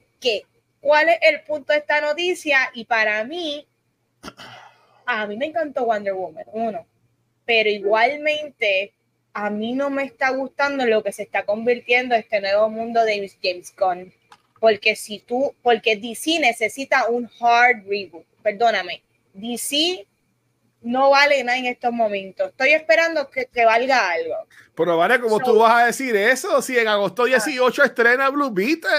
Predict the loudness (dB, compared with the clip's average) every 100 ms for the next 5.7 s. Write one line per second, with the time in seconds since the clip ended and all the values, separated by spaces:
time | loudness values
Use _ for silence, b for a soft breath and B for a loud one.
0 | 0 -2 -4 -6 -4 -2 -2 -2 2 4
1 | 4 0 -4 -4 -6 -6 -8 -6 -6 -2
2 | -2 -2 -4 -4 -6 -2 -2 -2 -4 -6
3 | -4 0 0 -2 -10 -4 -2 0 0 2
4 | 4 2 0 -4 -4 -2 -2 0 -2 0
5 | -2 -2 -2 -4 -4 _ -12